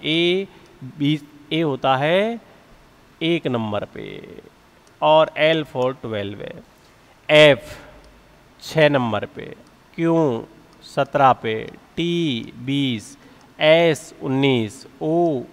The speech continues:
पन्द्रह, पी सोलह, एम तेरह, बी दो नंबर पे। सबसे पहले तो हमको नंबर लिखने पड़ेंगे भाई। अब वही तरीका जो हमारा पहले वाला था,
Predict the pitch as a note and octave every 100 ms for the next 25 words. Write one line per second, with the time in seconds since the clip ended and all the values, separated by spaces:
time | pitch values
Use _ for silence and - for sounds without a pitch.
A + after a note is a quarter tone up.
0 | - B2 B2 B2 A2 - - - - -
1 | - _ _ - - - _ E3 E3+ E3
2 | D3 A#2 - - - - C3 B2+ A#2+ G#2
3 | G#2 - - C#3+ D#3 E3+ D#3+ C3+ A2 -
4 | - B2+ A#2 G#2+ G#2+ - A#2+ A#2+ D3+ C#3+
5 | A2 - A#2+ C3+ A#2+ G2+ G#2+ - - -
6 | - D3 F#3 F3+ D3+ C#3+ C#3 C#3 C#3+ D3+
7 | C3 C3 D3+ A2+ C3 A2+ G#2+ G2+ G#2 A2
8 | - C3+ - - _ - - - - -
9 | F#3+ F#3 E3 F#3+ A3 G#3+ F#3 F#3 G3 G#3
10 | F3 E3+ C#3 D3 D3+ D3+ D3+ D#3+ E3 F3
11 | F3 F3+